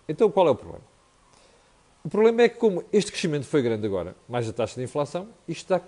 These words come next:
um aumento significativo em dois mil e vinte e três. Pergunta. Então, no ano em que o pib caiu oito vírgula quatro por cento,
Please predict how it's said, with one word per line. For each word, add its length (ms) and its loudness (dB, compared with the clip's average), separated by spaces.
um 120 -6
aumento 260 -4
significativo 560 -4
em 60 -4
dois 180 -2
mil 140 -6
e 400 -4
vinte 140 -6
e 60 -4
três. 320 -8
Pergunta. 520 -4
Então, 320 0
no 240 2
ano 280 0
em 120 -4
que 260 -2
o 100 -2
pib 300 -4
caiu 460 2
oito 360 4
vírgula 300 0
quatro 280 -6
por 80 -20
cento, 300 -16